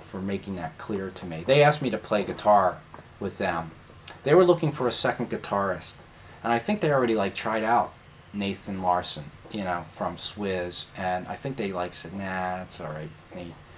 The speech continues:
And then, so they asked me to play, and I practiced with them for a few months. Um, that's when I learned that I wasn't a musician,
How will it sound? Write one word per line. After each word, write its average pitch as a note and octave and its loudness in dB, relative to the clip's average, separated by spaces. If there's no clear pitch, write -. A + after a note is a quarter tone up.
And G#2 -2
then, G#2+ 0
so A2+ 0
they A2 4
asked G#2 0
me B2 4
to A2+ 2
play, F#2 0
and A2 0
I C3+ 2
practiced A#2+ 2
with G#2 -6
them G2 0
for F#2+ -8
a F2+ -6
few G#2 -8
months. F2 -8
Um, F#2 0
that's D3 4
when D3 2
I A#2 4
learned A#2 4
that G2+ 2
I G2 2
wasn't G2+ 0
a F#2+ -4
musician, F#2+ -4